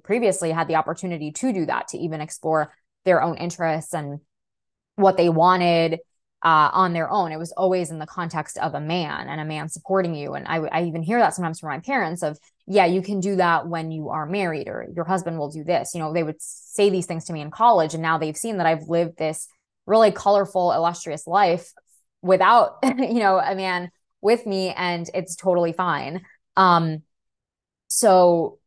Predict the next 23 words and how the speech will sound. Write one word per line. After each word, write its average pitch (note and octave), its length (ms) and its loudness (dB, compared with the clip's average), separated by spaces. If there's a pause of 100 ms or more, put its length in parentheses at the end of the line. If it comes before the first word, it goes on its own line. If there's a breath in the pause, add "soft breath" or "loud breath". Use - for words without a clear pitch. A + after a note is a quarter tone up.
(160)
yeah, G3 280 4
I F3+ 80 2
think, F#3 340 -6
I F#3 80 -4
think F#3 200 -4
you F3+ 80 -4
can F#3 100 -4
do F3+ 100 0
a F#3 40 2
lot F3 120 4
of F3+ 60 2
that D#3 80 2
exploration. F3 640 -6
That F3 220 2
being F#3 220 -2
said, E3+ 460 0 (440)
I, E3+ 680 4
um, D#3 520 -2 (180)
I E3+ 200 -2
have, E3+ 300 -4 (220)
I F#3+ 100 0
met F#3+ 220 0
my, F3+ 260 -4